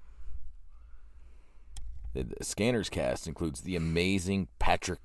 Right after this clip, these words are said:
McGoohan. I, I wish I could do a Patrick McGoohan imitation, even a moderately okay one. Don't you think he has a cool voice?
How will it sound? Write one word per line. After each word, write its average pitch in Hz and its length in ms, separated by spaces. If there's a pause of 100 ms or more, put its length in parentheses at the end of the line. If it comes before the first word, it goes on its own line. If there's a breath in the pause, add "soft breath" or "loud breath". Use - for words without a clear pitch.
McGoohan. 65 680
I, - 100 (200)
I 110 160
wish 85 240
I 67 60
could - 160
do 65 100
a 62 60
Patrick - 400
McGoohan 65 360
imitation, 67 600 (460 soft breath)
even 90 460 (280)
a 80 80
moderately 73 680
okay 69 360
one. 52 340 (880 soft breath)
Don't 85 140
you - 40
think 98 120
he 101 80
has 90 80
a 82 40
cool 92 140
voice? 82 380